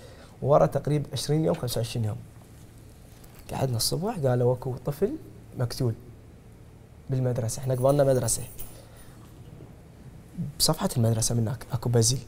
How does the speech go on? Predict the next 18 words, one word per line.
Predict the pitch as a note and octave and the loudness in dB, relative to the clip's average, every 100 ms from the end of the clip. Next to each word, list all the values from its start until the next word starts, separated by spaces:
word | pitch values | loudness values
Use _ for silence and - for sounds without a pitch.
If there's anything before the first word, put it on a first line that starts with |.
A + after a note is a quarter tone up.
| - - - | -16 -14 -2
هيك | A#2+ | -2
شلون | - - B2 | -2 0 2
البزل | A#2+ A#2 A#2+ C3 | 2 2 0 0
شجر | - A#2+ A2+ A2+ - - - - - - | 0 2 2 -2 -10 -18 -18 -20 -8 -6
مقتول. | A#2 - - - - - - - - - - - - - - - - - - | -6 -6 -8 -12 -20 -20 -20 -20 -20 -20 -20 -20 -20 -20 -20 -20 -20 -20 0
من | B2+ C3 | 4 10
قالوا | B2+ D#3+ G#3 | 12 12 12
لنا، | C#3+ | 10
يعني، | D3+ B2 | 10 10
هم | E3 | 12
المركز | C3 B2+ F3+ D3 A#2+ | 12 12 12 12 10
مو | A#2+ B2+ | 6 6
د-، | D#3 - - B2+ - - - | 6 4 -4 -4 -6 -16 -10
دعوة | C3+ C#3 D3 C#3+ | 8 12 12 12
يمهم، | E3 E3+ D3+ F#3 - | 12 12 6 4 6
فإجوا | B2+ D#3+ F#3 | 8 10 8
هم | C#3+ C3 | 8 6
المركز، | B2 E3 - C#3+ | 4 4 2 0